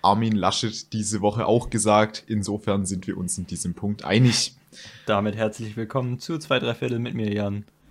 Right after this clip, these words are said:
Speaker 1: Und mit mir, Tobi. Hi. Ja, dieses Zitat stammt von Alexander Trom, einem sehr sympathischen Bundestagsabgeordneten aus, äh, unserem Wahlkreis.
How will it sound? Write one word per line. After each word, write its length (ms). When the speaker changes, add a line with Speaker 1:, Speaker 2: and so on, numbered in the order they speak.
Speaker 1:
Und 240
mit 140
mir, 180
Tobi. 460
Hi. 260
Ja, 260
dieses 340
Zitat 380
stammt 340
von 500
Alexander 720
Trom, 540
einem 480
sehr 220
sympathischen 760
Bundestagsabgeordneten 1200
aus, 380
äh, 180
unserem 380
Wahlkreis. 560